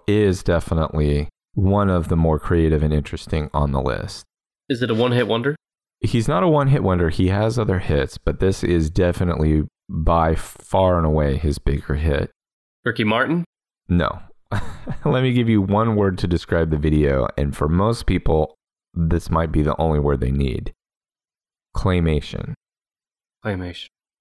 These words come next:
Speaker 1: Came out in nineteen eighty-six and heavily featured claymation.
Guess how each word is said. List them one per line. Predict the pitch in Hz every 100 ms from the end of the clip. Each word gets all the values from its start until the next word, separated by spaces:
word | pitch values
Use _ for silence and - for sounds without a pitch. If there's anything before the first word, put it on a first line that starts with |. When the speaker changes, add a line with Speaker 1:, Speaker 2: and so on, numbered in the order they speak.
| _ _ _ _ _
Speaker 1:
Came | - 95
out | 90
in | 78
nineteen | 87 107 101 98
eighty-six | 85 82 - - 67 - - - - _ _ _ _ _ _ _ -
and | 73
heavily | 78 101 101 78 78
featured | 73 73 69 - 80 - -
claymation. | - 76 71 71 - - -